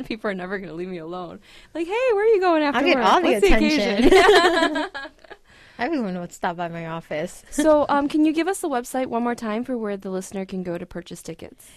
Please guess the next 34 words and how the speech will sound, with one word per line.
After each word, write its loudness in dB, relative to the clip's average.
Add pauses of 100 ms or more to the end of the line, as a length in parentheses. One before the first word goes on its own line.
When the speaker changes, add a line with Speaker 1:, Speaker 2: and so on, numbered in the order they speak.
Speaker 2:
Yes, 2
so 0
the 0
website -4
is -6
W -6
W -8
W -8 (320)
Asia -4 (120)
Ohio, -2 (240)
A -4
S -8
I -6
A -8
O -10
H -10
I -6
O, -4 (520)
dot 4
O 2
R 2
G. -6 (200)
And 0
it's -4
right 2
there 0
on 0
our -2
front -4
page. -4
It -8
says, -4
"Purchase -4
tickets." -16